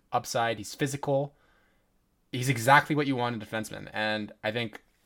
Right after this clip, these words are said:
Yzerman's a pretty smart dude, and when a guy with all those traits comes together, um,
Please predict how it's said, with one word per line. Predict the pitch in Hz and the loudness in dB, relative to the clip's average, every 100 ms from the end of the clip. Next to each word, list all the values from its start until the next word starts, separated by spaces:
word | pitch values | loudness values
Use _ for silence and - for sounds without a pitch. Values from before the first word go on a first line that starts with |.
| - | 4
Yzerman's | 139 165 196 165 | 6 6 4 2
a | |
pretty | 156 165 160 | 2 0 0
smart | - 160 143 | 2 2 4
dude, | 123 143 147 | 2 2 2
and | |
when | 123 | 0
a | 117 | 4
guy | 110 123 | 6 8
with | 165 147 | 8 6
all | 113 | 4
those | 135 131 | 4 0
traits | - 123 - | -2 -4 -2
comes | 135 117 | -4 -4
together, | 107 107 107 156 - _ - - - _ _ - | -2 0 2 0 -2 _ -20 -20 -20 _ _ -2
um, | 101 104 101 98 95 87 | 2 4 4 2 -4 -8